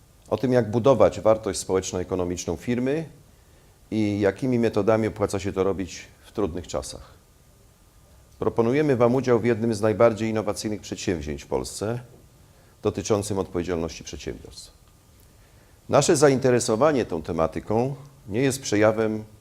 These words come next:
koniunkturalizmu czy też ulegania modzie. Pracodawcy Rzeczpospolitej Polskiej w ciągu blisko dwudziestopięcioletniej działalności za jeden ze swoich głównych obowiązków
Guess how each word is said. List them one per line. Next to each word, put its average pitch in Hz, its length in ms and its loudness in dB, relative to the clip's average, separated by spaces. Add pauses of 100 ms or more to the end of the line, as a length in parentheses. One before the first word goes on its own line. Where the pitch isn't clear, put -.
(420)
koniunkturalizmu 104 920 -2 (760)
czy 117 120 -14
też 117 140 -4
ulegania 113 380 0
modzie. 90 280 -2 (1300)
Pracodawcy 113 580 2
Rzeczpospolitej 104 640 0
Polskiej 117 380 0
w - 40 -10
ciągu 101 280 -4
blisko 107 320 -4
dwudziestopięcioletniej 101 1080 -6
działalności 90 760 -4 (320)
za 98 180 2
jeden 117 240 2
ze 101 120 -2
swoich 110 320 0
głównych 107 440 2
obowiązków 80 840 -4